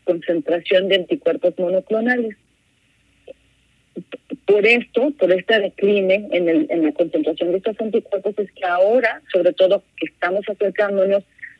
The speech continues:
a la, al, al inicio del, del invierno, es que se está recomendando el que nos pongamos el refuerzo. El refuerzo que lo que viene a hacer, como su nombre lo indica, en inglés se dice booster, como su nombre lo indica, viene a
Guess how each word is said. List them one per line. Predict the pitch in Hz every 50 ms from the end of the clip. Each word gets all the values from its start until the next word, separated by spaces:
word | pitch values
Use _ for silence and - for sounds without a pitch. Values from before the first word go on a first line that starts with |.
| _ _ -
a | - 165
la, | - 151 151 - _ _ - -
al, | 185 180 160 147 143
al | - 175 165 156
inicio | 156 151 160 175 175 - - 214 196
del, | 196 208 190 190 175
del | 175 185 175 175 175 170 170 165 165 - -
invierno, | 208 214 220 214 226 208 202 185 220 233 - -
es | - - -
que | - 196
se | 180 233
está | 202 - 226 208
recomendando | - 233 247 254 254 254 262 240 208 202 202 220 233
el | 208 -
que | 202 180
nos | 165 160 -
pongamos | - 160 156 151 156 156 190 - - - - 180
el | 170 151
refuerzo. | - 160 151 143 - - - 180 170 160 147 - - - - - - _ _ _ _ _ _ _ _ _ -
El | 180 175 147
refuerzo | 180 190 - - _ 208 202 208 196 - 247 247
que | - 190 165
lo | 170 170
que | - 220
viene | 214 180 180 196 226 240
a |
hacer, | 247 - - 233 247 - _
como | - 175 170 156
su | - - 185 175
nombre | 165 151 151 156 - 208 220
lo | 233
indica, | 240 233 220 - 226 185 - 233 254 233
en | 208 185
inglés | 160 156 147 165 170 175 -
se | 196
dice | 180 185 180 - 220 214
booster, | 196 185 240 233 202 - _ - 226 269 320 - _ _ _ _ _ _ _ _
como | 180 180 180
su | 180 - 175
nombre | 170 175 180 190 226
lo | 226
indica, | 226 208 196 196 190 - 185
viene | 185 196 185 180 196 214 226 - -
a | - 170 190 226 247 -